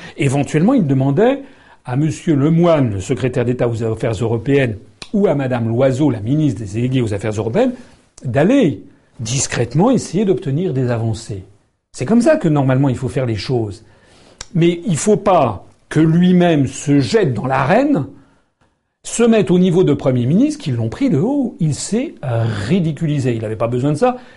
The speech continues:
Il avait déjà le coût des vingt-sept mille euros de maquillage sur le dos. Et c'est pas tout. Lorsqu'il était à Salzbourg, il a trouvé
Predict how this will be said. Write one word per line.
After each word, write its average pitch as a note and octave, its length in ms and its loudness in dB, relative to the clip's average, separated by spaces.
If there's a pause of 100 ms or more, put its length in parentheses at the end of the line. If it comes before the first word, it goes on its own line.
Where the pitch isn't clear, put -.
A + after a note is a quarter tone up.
Il C3+ 140 -4
avait C#3 140 0
déjà D3 260 2
le C#3+ 80 0
coût - 100 -6
des C#3 120 2
vingt-sept C3 360 0
mille D3 140 2
euros F3+ 160 2
de E3 40 0
maquillage D#3 380 -2
sur D3 140 -2
le C#3+ 100 2
dos. C3+ 260 -2 (1120)
Et - 40 -20
c'est C4 180 0
pas E3 160 0
tout. A3 240 0 (1400)
Lorsqu'il C4+ 360 2
était F3 280 2
à A2+ 60 -2
Salzbourg, F#3+ 600 0 (260)
il E3+ 160 0
a F#3+ 60 2
trouvé G3+ 600 0